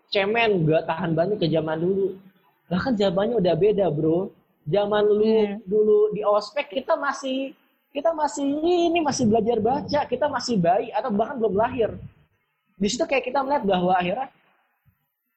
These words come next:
Speaker 1: per-, apa ya, eh, pergeseran nilai ataupun perubahan nilai itu ada hal yang, yang gak bisa kita hindari, dan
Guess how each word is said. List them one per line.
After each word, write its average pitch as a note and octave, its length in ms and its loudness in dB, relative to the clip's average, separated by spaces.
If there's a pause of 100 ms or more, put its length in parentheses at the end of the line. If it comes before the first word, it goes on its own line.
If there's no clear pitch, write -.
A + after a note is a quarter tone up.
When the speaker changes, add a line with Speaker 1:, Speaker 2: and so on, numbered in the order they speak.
(920)
Speaker 1:
per-, A3+ 320 -2 (480)
apa G3+ 240 -2
ya, G#3 160 0
eh, G3 320 0
pergeseran A3 480 -2
nilai B3+ 400 -2 (160)
ataupun G#3+ 400 -2
perubahan F#3+ 320 0
nilai A3 160 0
itu G3+ 80 0
ada G3+ 160 2
hal G3+ 240 -2
yang, F#3+ 180 0 (540)
yang G3 160 0
gak F#3+ 100 2
bisa G#3 140 -2
kita G#3 160 -2
hindari, G3 480 2
dan E3 240 0